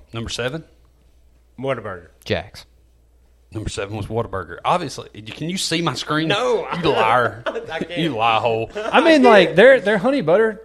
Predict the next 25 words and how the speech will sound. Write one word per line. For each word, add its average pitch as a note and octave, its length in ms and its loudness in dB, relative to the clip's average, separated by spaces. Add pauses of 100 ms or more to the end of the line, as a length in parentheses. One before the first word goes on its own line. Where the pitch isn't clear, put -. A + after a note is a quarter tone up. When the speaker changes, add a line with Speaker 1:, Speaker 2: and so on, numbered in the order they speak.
(140)
Speaker 4:
chicken G#3+ 260 -6
biscuits, G#3+ 460 -4 (240)
decent. - 220 -18
Speaker 2:
Whataburger? A3 560 0
I've C#3+ 120 -8
never D3+ 220 -4
Speaker 1:
So E3 140 0
Speaker 2:
had, D#3+ 80 -2
Speaker 1:
she F3 120 -4
Speaker 2:
I've E3 60 -2
never F3 140 2
Speaker 1:
mentions F3+ 240 -4
Speaker 2:
had C#3+ 80 -4
Speaker 1:
the C#3 60 0
Speaker 2:
one. - 80 -6
Speaker 1:
honey C#3+ 180 -4
butter, B2+ 340 -2
and G#2 100 -12
she - 140 -12
couldn't A#2+ 360 -6
get - 260 -8
the G2 80 -10
honey G#2+ 240 -12
butter. F2+ 400 -14
She, G2 320 -16